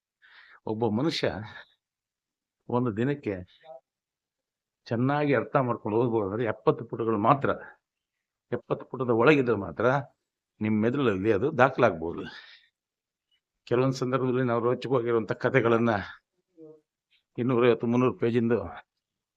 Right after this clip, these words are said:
ರಾತ್ರಿ ಎಂಟು ಒಂಬತ್ತು ಗಂಟೆಯಲ್ಲಿ ಓದ್ಲಿಕ್ಕೆ ಪ್ರಾರಂಭ ಮಾಡಿ ಮಧ್ಯರಾತ್ರಿ ಒಳಗೆ ಮುಗಿಸಿರ್ಬೋದು. ಆದ್ರೆ ಅದು ಮೆದುಳಿನ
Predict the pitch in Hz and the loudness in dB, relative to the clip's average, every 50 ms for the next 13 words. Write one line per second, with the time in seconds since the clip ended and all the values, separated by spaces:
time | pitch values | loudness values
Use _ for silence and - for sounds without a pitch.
0 | _ _ _ _ _ - - _ _ - 120 113 - 127 123 110 113 113 127 120 | _ _ _ _ _ -20 -20 _ _ -4 -2 0 2 4 4 4 2 2 0 0
1 | 117 117 104 - 113 113 - 117 107 110 104 92 - - - _ _ _ _ _ | 0 0 -2 -4 -6 -4 -4 -2 -2 -2 -2 -4 -8 -16 -20 _ _ _ _ _
2 | _ _ _ _ _ - 110 113 107 113 110 - - 107 107 110 110 107 107 110 | _ _ _ _ _ -8 -6 -4 -2 -4 -4 -4 -2 -2 0 0 0 0 0 0
3 | 110 113 113 107 107 104 107 107 110 - - 110 120 139 135 151 143 - - 160 | 0 -2 -2 -4 -4 -4 -2 0 -2 0 0 0 0 0 0 0 0 0 2 2
4 | 147 120 101 85 - - - _ _ _ _ _ _ _ _ _ _ _ _ _ | 2 2 0 -2 -4 -8 -14 _ _ _ _ _ _ _ _ _ _ _ _ _
5 | _ _ _ _ _ _ _ _ - - - 139 143 143 131 127 131 113 92 120 | _ _ _ _ _ _ _ _ -8 -6 -2 2 4 4 4 4 4 2 2 0
6 | 147 - _ _ _ _ _ _ _ _ - 220 - - _ _ _ _ _ _ | -4 -8 _ _ _ _ _ _ _ _ -20 -20 -20 -20 _ _ _ _ _ _
7 | _ _ _ _ _ - 113 117 120 113 143 147 147 143 139 131 | _ _ _ _ _ -4 0 0 2 2 2 2 2 2 2 0